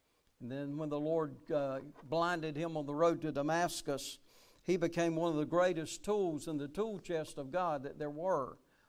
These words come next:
Why? Because he could relate to the Stoics and the Epicureans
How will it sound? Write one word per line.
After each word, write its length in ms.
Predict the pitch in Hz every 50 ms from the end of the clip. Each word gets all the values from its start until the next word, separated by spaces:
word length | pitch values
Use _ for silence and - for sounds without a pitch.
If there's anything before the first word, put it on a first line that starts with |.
| _ _
Why? 280 | - 156 165 190 202 190
Because 400 | 160 165 151 - 170 165 160 -
he 120 | 208 220
could 140 | 196 220 160
relate 460 | 156 160 160 170 185 196 202 196 - -
to 80 | 165
the 140 | 143 139 143
Stoics 800 | - - - - - 196 185 185 165 147 139 131 139 - - 180
and 100 | 160 156
the 100 | 165 190
Epicureans 1040 | 196 196 175 170 170 - 202 202 202 196 180 165 156 143 127 123 107 - - -